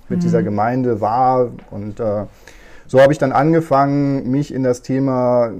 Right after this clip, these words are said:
Speaker 1: Geschichte der Juden in Ostfriesland einzulesen, mir die Literatur zu besorgen und, ähm, hab dann angefangen, ich glaube, der jüdische Artikel zur jüdischen Gemeinde in Aurich war sogar der erste, den ich geschrieben
Speaker 2: Mhm.
Speaker 1: habe. Also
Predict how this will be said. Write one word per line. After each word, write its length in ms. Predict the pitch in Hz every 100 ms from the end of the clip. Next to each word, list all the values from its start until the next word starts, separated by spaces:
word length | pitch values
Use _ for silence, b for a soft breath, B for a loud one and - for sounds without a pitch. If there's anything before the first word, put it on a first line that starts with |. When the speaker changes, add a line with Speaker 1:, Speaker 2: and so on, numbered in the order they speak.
| -
Speaker 1:
Geschichte 400 | 127 123 131 131
der 120 | 123
Juden 380 | 113 110 127 127
in 160 | 120 113
Ostfriesland 560 | 107 - 127 123 117
einzulesen, 720 | - 117 143 139 123 131 123
mir 100 | 117
die 100 | 107
Literatur 580 | 107 110 107 98 123 135
zu 120 | 139
besorgen 720 | 123 113 113 113 113 117 110 110
und, 460 | 101 98 95 98 98
ähm, 400 | 92 95 90 90 - B B B B -
hab 220 | 101 -
dann 200 | 117 127
angefangen, 1000 | 123 123 120 - 113 117 113 110 107 107
ich 120 | - -
glaube, 200 | 135 123
der 100 | 117
jüdische 520 | 120 123 120 110 110 117 -
Artikel 340 | 113 135 131
zur 120 | 135
jüdischen 280 | 123 127 127
Gemeinde 360 | 117 113 117 120
in 80 | 107
Aurich 320 | 110 110 -
war 140 | 101 107
sogar 180 | 101
der 140 | 90 82
erste, 480 | 82 80 - 85 101 - _ _ -
den 100 | 92
ich 100 | 87
geschrieben 400 | 90 - 92 85
Speaker 2:
Mhm. 80 | 82
Speaker 1:
habe. 240 | 82 -
Also 400 | - 82 82 85